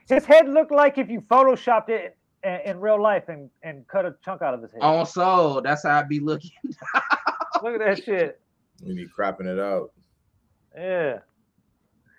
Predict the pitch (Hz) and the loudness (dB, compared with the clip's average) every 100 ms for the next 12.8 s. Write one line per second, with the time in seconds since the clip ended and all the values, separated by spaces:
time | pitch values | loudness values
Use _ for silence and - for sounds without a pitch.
0 | - - 240 - 247 - 240 - 247 - | -20 -12 -8 -4 -2 -2 -2 -2 -2 -2
1 | - - - 196 196 185 175 - - _ | -8 -18 -6 -2 0 0 -2 -8 -20 _
2 | - 233 220 220 208 202 202 185 - 147 | -2 2 6 6 6 4 2 0 -6 -10
3 | 202 196 214 208 - 220 208 214 214 208 | -10 -8 -10 -10 -8 -6 -2 -2 -2 -6
4 | _ _ _ _ - 156 160 - 165 156 | _ _ _ _ -2 -2 -2 0 0 0
5 | 151 135 113 113 147 - 151 151 143 143 | -4 -10 -10 -8 -8 -4 -2 -2 -4 -6
6 | 139 135 131 123 - _ _ 147 147 165 | -6 -6 -4 -6 -10 _ _ -14 -6 -2
7 | 160 147 135 135 - 131 127 123 120 113 | -2 -4 -8 -10 -6 -4 -2 -4 -6 -10
8 | 117 151 143 - 151 139 123 135 131 123 | -8 -6 -6 -4 -4 -4 -6 -6 -6 -6
9 | 117 107 _ _ _ _ - 175 165 170 | -6 -10 _ _ _ _ -4 -4 -2 -2
10 | 147 139 135 175 165 151 120 131 131 113 | -2 -4 -8 -4 -2 -4 -4 -6 -6 -8
11 | 131 131 151 139 127 120 117 147 147 147 | -12 -12 -8 -6 -6 -6 -2 -2 -2 -2
12 | 135 120 127 120 123 120 117 | -4 -2 -4 -4 -4 -4 -4